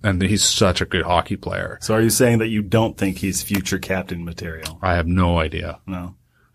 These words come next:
Speaker 2: Do you, uh, I mean, that's something I wondered about 'cause, you know, as soon as he showed up and he was so great for, I mean, he's been great this whole time.
Speaker 1: Right.
Speaker 2: But those first couple of weeks, people were already like, "Well, forget Bo Horvat. The new captain is
Speaker 1: No.
Speaker 2: Elias Pettersson."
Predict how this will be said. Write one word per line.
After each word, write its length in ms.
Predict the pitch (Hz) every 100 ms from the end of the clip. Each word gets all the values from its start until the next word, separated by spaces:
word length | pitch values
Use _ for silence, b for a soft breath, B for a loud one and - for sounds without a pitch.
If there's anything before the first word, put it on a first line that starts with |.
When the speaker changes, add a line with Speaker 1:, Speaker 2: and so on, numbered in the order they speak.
| _ -
Speaker 2:
Do 100 | 202
you, 180 | 254
uh, 420 | 269 135 135 123 120
I 40 |
mean, 140 | 151 170
that's 180 | 226 -
something 280 | 233 170
I 80 | 139
wondered 260 | 127 123 113
about 260 | 104 101 95
'cause, 240 | 131 120
you 80 | 180
know, 80 | 131
as 120 | 120
soon 160 | 202 202
as 120 | 185
he 100 | 170
showed 280 | - 135 113
up 200 | 107 107
and 100 | 101
he 60 |
was 260 | 107 98 - B
so 220 | B 165 160
great 280 | 135 135 -
for, 260 | 120 107
I 20 |
mean, 120 | 95 120
he's 240 | 123 -
been 280 | - 110 117
great 200 | 113 104
this 140 | 101
whole 120 | 104
time. 220 | 98 98 101
Speaker 1:
Right. 200 | 85 - B -
Speaker 2:
But 260 | 131 123
those 180 | 139 135
first 280 | - 165 -
couple 260 | 143 120
of 60 | 110
weeks, 360 | 110 104 - - b -
people 240 | 139 131
were 160 | 123 120
already 400 | 117 117 113 110
like, 260 | 104 101
"Well, 200 | 104 120
forget 440 | 101 127 143 160 110
Bo 180 | 123 120
Horvat. 480 | 131 120 95 95 - _
The 100 | -
new 200 | 120 143
captain 480 | 156 131 113 113 107
is 180 | 104 87
Speaker 1:
No. 160 | 95 107
Speaker 2:
Elias 240 | 101 92
Pettersson." 480 | - 104 92 95